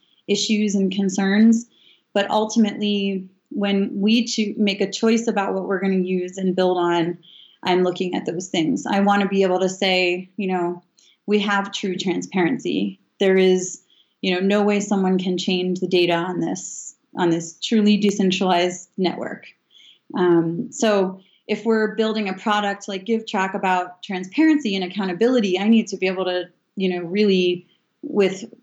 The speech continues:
with full trust in our choices, um,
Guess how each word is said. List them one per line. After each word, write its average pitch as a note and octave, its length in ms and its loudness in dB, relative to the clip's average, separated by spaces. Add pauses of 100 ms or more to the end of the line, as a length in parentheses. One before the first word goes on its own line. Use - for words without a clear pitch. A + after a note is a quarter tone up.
(260)
with G3 300 0
full G3 340 0
trust F#3+ 400 -2
in F3+ 540 -4
our E3+ 140 0
choices, F3+ 720 -2 (420)
um, E3 480 2